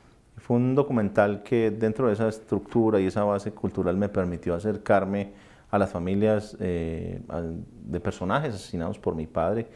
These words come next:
como es el caso del ministro de Justicia, Rodrigo Lara Bonilla, o de los hijos de Luis Carlos Galán,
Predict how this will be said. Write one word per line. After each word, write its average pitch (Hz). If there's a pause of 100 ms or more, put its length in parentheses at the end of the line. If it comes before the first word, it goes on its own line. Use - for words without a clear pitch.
(260)
como 95
es 95
el 98
caso 101
del 90
ministro 87
de 95
Justicia, 127
Rodrigo 92
Lara 90
Bonilla, 107 (360)
o 104
de 95
los 82
hijos 95
de 90
Luis 82
Carlos 90
Galán, 82